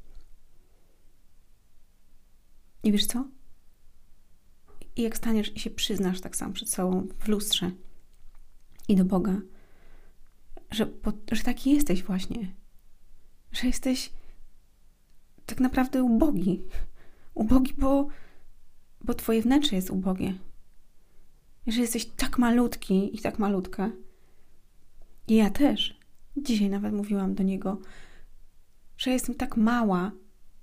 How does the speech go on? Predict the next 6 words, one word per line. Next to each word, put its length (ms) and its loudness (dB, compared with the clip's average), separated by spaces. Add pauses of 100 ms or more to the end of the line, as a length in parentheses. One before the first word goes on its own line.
(1500)
i 120 -6
tak 380 -4
upośledzona, 1000 4
można 380 0
to 120 -4
nazwać, 520 0